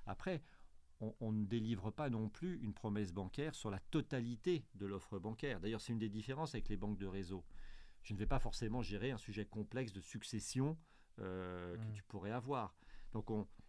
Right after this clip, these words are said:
Speaker 1: si, si, si l'offre bancaire complète, c'est la cinq mille huit, euh, une banque digitale comme Hello Bank, c'est plus une bonne deux mille huit, euh, bien équipée.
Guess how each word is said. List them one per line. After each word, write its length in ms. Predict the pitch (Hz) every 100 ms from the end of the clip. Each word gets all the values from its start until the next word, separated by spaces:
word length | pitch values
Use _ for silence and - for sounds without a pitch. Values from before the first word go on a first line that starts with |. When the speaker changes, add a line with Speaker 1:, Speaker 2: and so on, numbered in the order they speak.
| - - - -
Speaker 1:
si, 220 | - -
si, 180 | - 214
si 160 | - 117
l'offre 280 | 143 - 151
bancaire 380 | 143 131 139 -
complète, 320 | 127 143 -
c'est 140 | -
la 100 | 107
cinq 160 | 107 110
mille 220 | 110 120
huit, 260 | 175 - 110
euh, 240 | 98 104
une 400 | 98 98 95 95
banque 300 | 87 123 123
digitale 320 | 120 113 127
comme 160 | 110 104
Hello 180 | 104 107
Bank, 220 | 151 165
c'est 140 | -
plus 260 | - 147 -
une 100 | 104
bonne 300 | 90 143 123
deux 120 | 117
mille 220 | 117 120
huit, 280 | 139 160 -
euh, 140 | 101 95
bien 200 | 117 110
équipée. 480 | 107 131 139 123